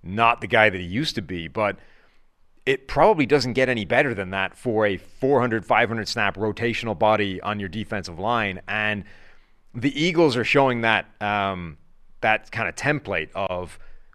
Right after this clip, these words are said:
we don't need one guy that plays a thousand snaps and dominates. If we have seven guys along the defensive line, each of whom can come in, get some pressure, contribute, play twenty snaps a game, you add all that up, that's the best pass rush in the N F L as a unit. So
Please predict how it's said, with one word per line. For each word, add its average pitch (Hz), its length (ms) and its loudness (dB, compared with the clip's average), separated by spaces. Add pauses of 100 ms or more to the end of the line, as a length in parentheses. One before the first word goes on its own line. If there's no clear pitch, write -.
we 117 100 -2
don't 165 200 4
need 147 180 0
one 139 160 6
guy 127 240 8
that 113 80 -4
plays 120 260 -2
a - 40 -10
thousand 107 400 0
snaps 104 340 -4
and 90 100 -10
dominates. 90 680 -4
If 101 200 -12
we 127 180 -2
have 113 380 0 (260)
seven 143 460 -2
guys 113 400 4
along 107 200 -2
the 101 60 -6
defensive 101 500 -2
line, 101 360 -2 (240)
each 147 220 0
of 117 100 -4
whom 131 180 0
can 110 160 -6
come 120 220 0
in, 110 220 2
get 117 180 -2
some 107 160 -8
pressure, 110 560 2 (440)
contribute, 120 640 4
play 123 200 2
twenty 120 240 -2
snaps 113 320 -2
a - 20 -10
game, 123 460 4 (320)
you 123 160 0
add 143 160 8
all 131 160 10
that 120 160 8
up, 139 180 8
that's 117 200 -2
the 113 60 -10
best 113 220 0
pass 120 280 -4
rush 120 200 0
in 113 80 -8
the 107 100 -4
N 107 100 -2
F 92 120 -6
L 107 200 4
as 92 100 -6
a 98 60 -6
unit. 104 420 -4
So 123 380 6